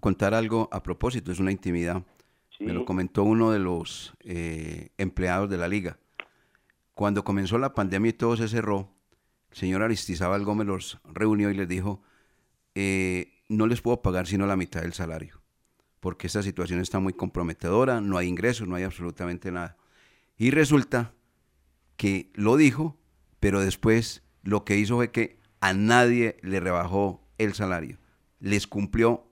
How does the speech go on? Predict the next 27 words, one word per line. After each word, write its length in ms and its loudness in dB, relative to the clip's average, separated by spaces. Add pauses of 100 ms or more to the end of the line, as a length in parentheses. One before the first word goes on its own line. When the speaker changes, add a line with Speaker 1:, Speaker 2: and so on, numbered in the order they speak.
Speaker 1:
a 180 -8
cabalidad 800 -4
absolutamente 840 -2
con 160 -4
todo. 340 0 (220)
¿Gracias 340 2
a 140 0
qué? 240 0 (520)
A 100 -6
la 100 -2
gestión, 480 2
a 60 2
los 120 -2
recursos, 680 -2
al 120 -6
movimiento, 600 2 (240)
porque 240 -8
lo 100 -2
que 140 -4
se 120 0
hizo 200 2
de 80 4
ese 140 2
bingo 200 2
era 180 0
para 200 -2
sostener 760 -2